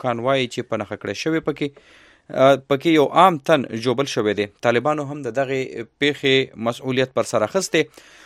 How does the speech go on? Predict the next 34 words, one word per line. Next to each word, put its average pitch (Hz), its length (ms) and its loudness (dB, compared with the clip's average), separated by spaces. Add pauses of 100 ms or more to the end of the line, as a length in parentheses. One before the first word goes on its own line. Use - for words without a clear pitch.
(120)
هم 139 100 2
د 156 120 2
دغې 180 220 4
ترڅنګ 180 280 -2
په 165 140 -2
غزني 160 240 0
ایالت 143 320 4
کې 135 220 -2
نن 165 180 -2
د 131 100 -2
سړک 135 220 -2
غاړې 127 240 0
بمي 117 160 -2
چاودنه 123 400 -4
کې 113 100 -10 (140)
دولس 165 340 -4 (380)
مسافر 139 480 -2
وژل 110 240 -2
شوي. 113 260 0 (400)
د 135 220 4
صوبایي 160 240 2
حکومت 156 420 0
ویان 165 240 4
ویلي 160 240 0
دي 151 40 -4
چې 151 180 -10
وژل 127 260 -4
شوي 131 240 -4
کسان 156 320 -6
د 143 160 -4
یوې 143 300 -2
کورنۍ 120 360 -2
سره 107 220 -4
تعلق 131 260 -2